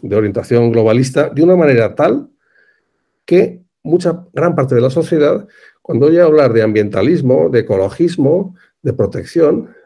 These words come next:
pues se echa para atrás y dice, "Ey, tú estás manipulado por aquellos chicos que nos quieren llevar a una transición ecológica rápida,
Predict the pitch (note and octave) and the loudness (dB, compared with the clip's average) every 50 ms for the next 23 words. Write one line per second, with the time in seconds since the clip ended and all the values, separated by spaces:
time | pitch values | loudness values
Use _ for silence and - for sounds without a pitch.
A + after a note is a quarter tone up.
0 | _ _ - - A2 - - C#3 C3+ E3 D3+ - - A#2 A#2+ C#3 C#3+ B2 A#2+ A#2+ | _ _ -6 -4 -4 -2 -2 -4 -2 -2 -4 -2 -2 -2 0 0 0 -2 -2 -6
1 | - A2+ F#2 F#2+ G2+ F#2 F2+ _ _ _ _ _ _ - A#2+ A2+ A2+ - - _ | -4 -2 0 0 0 -2 -6 _ _ _ _ _ _ -4 -2 -2 -2 -4 -8 _
2 | _ - B2+ B2+ C#3 C3+ C3+ - - C3 B2 A#2 A#2 A#2 A#2+ B2 B2 B2+ C3+ C#3 | _ -2 0 0 0 -2 -4 -6 -8 -4 -2 -2 -2 0 0 0 0 2 2 2
3 | C#3+ C#3 C3+ - - C3 C3+ C#3+ C#3+ - - _ _ _ _ _ _ _ _ _ | 0 -2 -2 -2 0 2 2 2 0 -2 -8 _ _ _ _ _ _ _ _ _
4 | _ _ _ _ _ _ - - A2+ A2+ C3 C3+ B2 B2 - - C3 B2 C#3+ C#3 | _ _ _ _ _ _ -8 -4 -2 0 2 2 0 -2 -2 -6 -4 -2 -2 -2
5 | C3+ - A#2+ G#2 G2 - - A#2 A2+ A#2+ A#2 A2+ A2 A#2 C3 C3+ - - A#2+ G#2+ | 0 0 -2 -2 -2 -2 -2 -2 0 0 2 2 2 2 2 0 0 -2 0 0
6 | A2+ A2+ A#2 A2 A2+ - A2+ - - B2+ A#2+ A#2+ B2 B2+ - _ _ _ _ - | 0 0 0 -2 -2 -4 -6 -6 -2 0 0 0 0 -4 -8 _ _ _ _ -6
7 | - C#3 - A2+ A2+ B2+ B2 B2+ A#2+ G#2 - G2 F2+ F2+ - _ - - _ _ | -6 -4 -2 0 0 0 0 0 -2 -2 -2 -4 -6 -6 -12 _ -20 -20 _ _
8 | - B2+ C3 B2+ C3 C3+ C3 - G#2 G2+ E2 - - | -12 -8 -2 0 0 0 -2 -4 -6 -4 -6 -8 -10